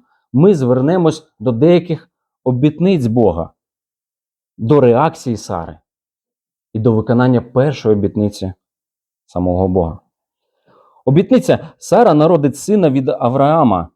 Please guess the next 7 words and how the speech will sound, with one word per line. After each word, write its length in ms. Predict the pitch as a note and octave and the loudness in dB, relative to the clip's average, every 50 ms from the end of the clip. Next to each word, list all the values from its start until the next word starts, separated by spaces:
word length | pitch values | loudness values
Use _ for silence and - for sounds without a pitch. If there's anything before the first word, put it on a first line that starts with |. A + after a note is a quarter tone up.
| _ _ | _ _
і 100 | A#2+ A#2+ | -2 0
від 200 | A#2+ B2 A2 A2 | 0 0 2 2
неї 260 | C3 E3 G3 F#3 D#3+ | 2 2 2 2 0
вийдуть 440 | C3+ A2+ B2 F3 F#3+ D3+ D#3 C3 - | 0 0 0 -2 0 0 0 0 2
народи 600 | A#2+ B2 B2 C#3 E3 F#3 D#3+ D#3 D#3+ D3+ C3 _ _ _ _ _ _ _ _ _ _ | 0 2 2 2 2 0 0 -2 -4 -4 -6 _ _ _ _ _ _ _ _ _ _
і 60 | G#2+ | -14
царі". 400 | G#2 - B2 A2 G#2 F#2 D#2+ E2+ | -8 -4 -2 -2 -2 -2 -6 -8